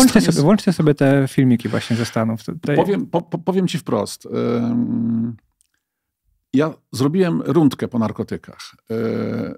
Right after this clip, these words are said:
Speaker 1: pierwszym narkotykiem, jaki w życiu spróbowałem, e, to był osiemdziesiąty pierwszy rok, e, Centralny Ośrodek Sportu w Zakopanem, właśnie, e, czyściutka, naprawdę heroina,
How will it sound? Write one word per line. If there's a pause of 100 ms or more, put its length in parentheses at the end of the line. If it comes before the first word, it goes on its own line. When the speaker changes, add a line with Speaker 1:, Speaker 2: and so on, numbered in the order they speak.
(180)
Speaker 1:
pierwszym
narkotykiem,
jaki
w
życiu
spróbowałem,
e, (540)
to
był
osiemdziesiąty
pierwszy
rok, (760)
e,
Centralny
Ośrodek
Sportu
w
Zakopanem,
właśnie,
e, (400)
czyściutka,
naprawdę
heroina,